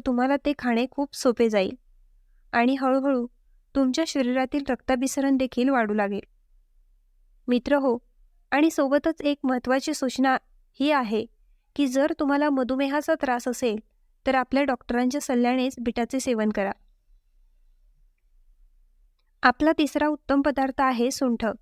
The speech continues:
म्हणजेच आल्याची सुकवलेली पावडर. ही आपल्या सांध्यांसाठी खूप फायदेशीर असते, कारण ही दाहक विरोधी असते. आपल्या गुडघेदुखी, सांध, सांधेवात, गुडघ्यांवरील सूज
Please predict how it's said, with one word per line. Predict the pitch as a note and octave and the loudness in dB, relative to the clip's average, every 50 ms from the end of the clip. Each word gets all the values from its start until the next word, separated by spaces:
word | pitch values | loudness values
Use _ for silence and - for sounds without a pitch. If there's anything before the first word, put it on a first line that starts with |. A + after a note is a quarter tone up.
| _ _ _ _ _ _ _ _ - | _ _ _ _ _ _ _ _ -2
म्हणजेच | A#3+ A#3 A#3 A3+ A3+ A#3 C#4 - - _ _ _ _ _ - | 0 0 2 2 2 2 0 0 -4 _ _ _ _ _ -2
आल्याची | - A#3 A#3+ B3 C4 C4+ - - D#4+ E4 | 0 2 2 2 2 0 0 0 -2 -2
सुकवलेली | E4 - - - B3 - - B3+ B3+ C4+ C#4 C#4 B3+ A#3 B3 C#4 | -2 -4 -6 -8 -6 -4 -2 -2 0 2 2 2 2 2 0 -2
पावडर. | - - A#3+ A3 A3+ G#3 G#3 G3+ - _ _ _ _ _ _ _ _ _ - _ _ _ _ _ | 0 0 0 0 0 -2 -4 -4 -4 _ _ _ _ _ _ _ _ _ -20 _ _ _ _ _
ही | - D4+ D4+ | 0 2 2
आपल्या | D4 - - C#4 C#4+ D#4 | 2 2 2 0 0 0
सांध्यांसाठी | - D4+ C4+ B3 A#3+ B3 B3+ C4 - C4+ B3+ - A3+ A#3+ - - _ _ _ _ _ _ - | 0 0 -2 0 0 0 -2 -2 -2 -4 -4 -4 -4 -4 -4 -10 _ _ _ _ _ _ -8
खूप | - D4+ D4+ | -6 -6 -4
फायदेशीर | - - B3+ A#3+ A3 A#3 A#3 - - A#3+ A3+ | 0 2 2 2 2 2 0 -2 -2 -4 -4
असते, | G#3+ - - - G3 G#3+ _ _ _ _ _ _ _ _ _ _ _ _ - | -4 -6 -8 -10 -10 -10 _ _ _ _ _ _ _ _ _ _ _ _ -2
कारण | - B3 B3 A#3+ A#3+ C4+ D4+ - _ _ _ _ _ - | 0 2 2 2 2 0 -2 -8 _ _ _ _ _ -2
ही | C#4+ C#4+ | -2 0
दाहक | A#3+ C4 A#3+ A3 A3 C#4 C#4 C#4 | 2 2 2 2 2 0 0 0
विरोधी | B3 A#3+ A#3 A3+ A3 A#3 A#3 | -2 -2 -2 -2 -2 -2 -2
असते. | G#3+ G#3 - - G#3+ A3 _ _ _ _ _ _ _ _ _ _ _ _ _ _ _ _ - A3+ | -4 -4 -8 -12 -12 -12 _ _ _ _ _ _ _ _ _ _ _ _ _ _ _ _ -2 -2
आपल्या | A#3 - - C4+ C#4+ | 0 2 4 2 4
गुडघेदुखी, | C4 B3+ B3 B3 A#3+ C4+ C4 B3+ C4 - - A#3 A#3 - _ _ _ _ _ - | 4 2 0 0 0 0 0 -2 -2 -4 -2 -4 -4 -4 _ _ _ _ _ -8
सांध, | - - B3 A#3+ B3 B3+ B3+ C4+ C#4+ C#4+ _ _ _ _ _ _ - | -2 0 2 2 2 2 0 0 -2 -4 _ _ _ _ _ _ -10
सांधेवात, | - - B3+ A#3+ A#3+ A#3+ A#3+ C4 C#4 C4+ C4 A3+ G#3 G#3+ _ _ _ _ _ _ _ _ _ _ _ _ _ _ _ _ _ _ _ _ _ _ _ _ _ _ _ _ _ - | -2 0 2 2 2 2 2 0 2 2 2 0 0 0 _ _ _ _ _ _ _ _ _ _ _ _ _ _ _ _ _ _ _ _ _ _ _ _ _ _ _ _ _ -4
गुडघ्यांवरील | - B3+ C4 C4 B3 C4+ D#4 D#4+ D#4 D4 C#4 C4+ C#4+ C#4+ | 0 2 2 2 2 0 0 0 0 0 -2 -2 -2 -4
सूज | - - - B3+ A#3+ A3+ G#3+ - | -6 -6 -6 -4 -4 -4 -6 -10